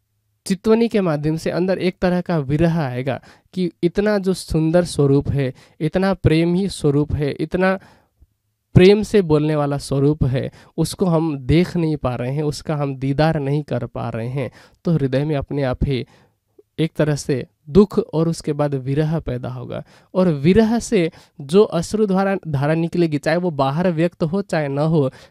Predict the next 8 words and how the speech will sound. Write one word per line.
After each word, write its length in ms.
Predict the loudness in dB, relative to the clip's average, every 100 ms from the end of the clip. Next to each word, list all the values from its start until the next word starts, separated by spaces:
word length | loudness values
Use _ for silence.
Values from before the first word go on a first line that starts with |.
| _
लेकिन 260 | -2 0 0
विरह 440 | 2 0 2 0
की 140 | -2
जो 120 | -4 -4
धारा 360 | -4 -4 -4
बहेगी, 520 | -2 -2 -2 -2 -4 -4 -16 _
तो 180 | -6 -6 0
उस 220 | 0